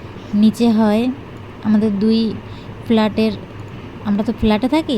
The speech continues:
তো আমাদের ফ্ল্যাটে দুই ফ্ল্যাট মিলে আমাদের এটার নিচে পুজোটা আমরা করি।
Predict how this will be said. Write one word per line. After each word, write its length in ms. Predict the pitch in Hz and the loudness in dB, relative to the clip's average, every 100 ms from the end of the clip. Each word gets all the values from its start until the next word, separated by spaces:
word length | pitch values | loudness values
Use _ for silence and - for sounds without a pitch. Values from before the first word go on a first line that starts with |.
| 196 | 0
তো 40 | 202 | 0
আমাদের 280 | 190 196 208 | 2 0 0
ফ্ল্যাটে 340 | 214 196 220 | 0 0 0
দুই 180 | 196 208 | 0 0
ফ্ল্যাট 300 | 208 214 208 208 | 0 0 0 0
মিলে 240 | 202 220 | 0 2
আমাদের 380 | 254 202 196 196 | 2 0 0 0
এটার 220 | 196 202 | -2 0
নিচে 280 | 202 196 214 214 | 0 0 0 -2
পুজোটা 300 | 202 196 190 196 | -2 -2 0 0
আমরা 200 | 190 202 202 | 0 -2 -2
করি। 220 | 190 | -2